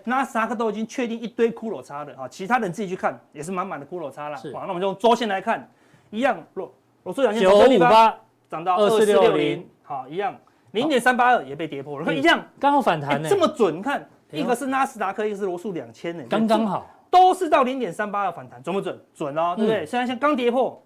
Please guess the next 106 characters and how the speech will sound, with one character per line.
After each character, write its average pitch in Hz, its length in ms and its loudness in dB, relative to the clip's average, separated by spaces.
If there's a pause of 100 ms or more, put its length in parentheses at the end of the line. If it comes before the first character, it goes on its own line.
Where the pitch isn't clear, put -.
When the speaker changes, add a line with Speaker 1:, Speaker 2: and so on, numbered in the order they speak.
(260)
Speaker 1:
那 165 80 -12
就 160 80 -8
要 175 80 -2
来 151 140 -4
找 131 180 -10
这 147 120 -12
个， 131 260 -14 (220)
啊， 120 180 -16
零 143 180 -12
点 156 160 -10
五 143 160 -14
的 123 80 -18
地 147 140 -14
方。 131 180 -14
Speaker 2:
大 180 120 -4
概 175 100 0
一 175 160 2
七 185 180 -6
零 147 160 -6
九 135 140 -4
Speaker 1:
但 294 100 4
是， 285 100 0
但 254 40 0
是 - 20 0
你 202 60 -2
可 247 80 -2
以 - 20 -4
看 220 160 0
到 190 140 0
哦， - 20 -2
Speaker 2:
左 175 60 -6
右。 165 80 -14 (300)
Speaker 1:
这 294 100 -6
个 226 80 -4
地 220 140 -2
方 220 100 -2
的 202 100 -4 (240)
测 226 220 0
距 156 380 -10
Speaker 2:
哦， 165 100 -12
看 202 160 2
不 233 60 4
哦。 - 20 2
Speaker 1:
跟 170 160 0
这 160 260 -2 (120)
比 202 80 -4
较 262 80 2
远 220 240 0
哦， 220 260 0
Speaker 2:
哎。 180 120 0
Speaker 1:
所 277 100 -2
以 - 20 -4
呢， 208 220 -6
那 214 80 -8
加 240 120 -2
上 240 140 0
它 240 80 2
这 226 80 -4
个 220 140 -2
头 175 160 -6
部 214 160 -2
怎 156 40 -6
么 156 60 -8
样？ 135 140 -10
好 123 280 -8
大 165 160 -6
啊， 113 320 -10
对 185 120 -10
不 196 40 -4
对？ 165 220 -6 (100)
Speaker 2:
感 175 140 2
觉 202 100 6
会 254 80 8
到 262 140 8
零 185 100 4
点 175 300 2
六 208 160 8
一 208 80 4
八 170 240 2
Speaker 1:
感 165 160 6
觉 175 140 0
会 185 100 4
到 175 80 4
Speaker 2:
的 180 80 8
样 180 180 6
子 156 60 0
啊。 - 20 -2
Speaker 1:
零 175 120 -2
点 - 0 -
六 165 120 -2
一 170 60 0
八， 165 320 -2
对， 180 140 -4
打 175 320 0
回 196 120 4
什 185 120 -4
么？ 143 240 -4
这 185 80 -10
个 165 120 -8
起 156 220 -12
涨 170 100 0
点 180 60 2
啊， 165 60 6
Speaker 2:
平 156 80 2
台 165 160 0
区。 151 60 2